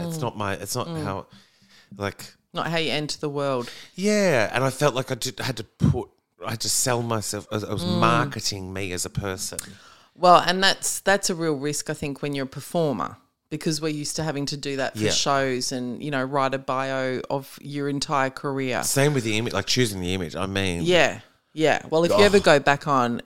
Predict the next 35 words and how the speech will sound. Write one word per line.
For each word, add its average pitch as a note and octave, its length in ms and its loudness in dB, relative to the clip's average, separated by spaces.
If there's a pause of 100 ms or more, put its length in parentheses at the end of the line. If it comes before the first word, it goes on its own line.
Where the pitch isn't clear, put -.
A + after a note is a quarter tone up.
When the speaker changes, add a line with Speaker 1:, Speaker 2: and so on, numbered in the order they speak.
Speaker 2:
Girlfriend, C#3 480 2
you C3 80 4
know C3+ 260 2
I'm B2+ 120 -2
doing B2 340 -2 (100)
all D3+ 280 0
of A#2+ 120 -4
that - 200 -4
for C#3 260 -6
you. D#3 420 -4 (520)
Speaker 1:
Yeah. B2 400 10
Speaker 2:
But - 340 -2 (200)
can G#3 240 2
I G#3 140 2
say, F3+ 420 4
and E3+ 200 -2
you E3+ 120 -2
know E3 340 2
that D#3+ 220 -2
I, D3+ 500 0 (720)
I'm E3 320 0 (280)
genuinely E3+ 720 0
saying D3 360 -4
this C#3+ 180 -6
with C#3+ 160 -10
great - 260 -6
love, C3 480 -2 (400)
that F3+ 220 4
is G3+ 200 -2
the E3+ 120 0
reason D#3 340 0
I D3 140 -4
don't D3+ 400 -2
like, - 440 -6 (360)
um, C#3 540 -4